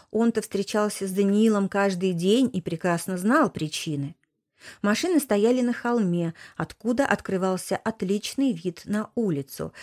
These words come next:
образованную прильнувшими друг к другу домиками. Хороший поселок, но до элиты далеко.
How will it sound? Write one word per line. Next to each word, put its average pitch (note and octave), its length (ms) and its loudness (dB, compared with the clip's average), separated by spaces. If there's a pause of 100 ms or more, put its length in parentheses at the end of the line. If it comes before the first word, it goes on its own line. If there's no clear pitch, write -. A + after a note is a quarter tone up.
(100)
образованную G3 920 2
прильнувшими G3+ 960 0
друг E3+ 320 -2
к - 20 -6
другу F3+ 320 -2
домиками. D3 720 -6 (480)
Хороший F#3 540 -2
поселок, G3 520 -4 (220)
но B3+ 200 6
до A#3 160 4
элиты G#3+ 260 4
далеко. G3+ 520 0